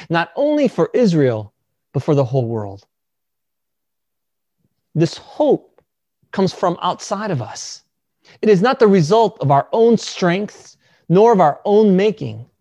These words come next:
This hope, as Cleopas and Mary discovered, lies in grace. Just as their eyes had been earlier kept from recognizing Jesus,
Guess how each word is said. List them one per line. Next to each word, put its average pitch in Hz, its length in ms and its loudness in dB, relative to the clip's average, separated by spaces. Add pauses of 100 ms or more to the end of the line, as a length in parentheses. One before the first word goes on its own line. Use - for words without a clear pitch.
(580)
This 190 340 2
hope, 247 560 4
as - 160 -8
Cleopas 233 560 0 (100)
and 147 120 2
Mary 226 220 4
discovered, 170 560 0
lies 196 520 -2
in 175 200 0
grace. 165 680 -2 (960)
Just 240 440 0
as 160 100 0
their 165 240 0
eyes 233 320 0
had 185 120 -2
been 156 180 -2 (120)
earlier 220 400 4
kept - 520 -10
from 220 200 0
recognizing 160 600 -2
Jesus, 202 560 -4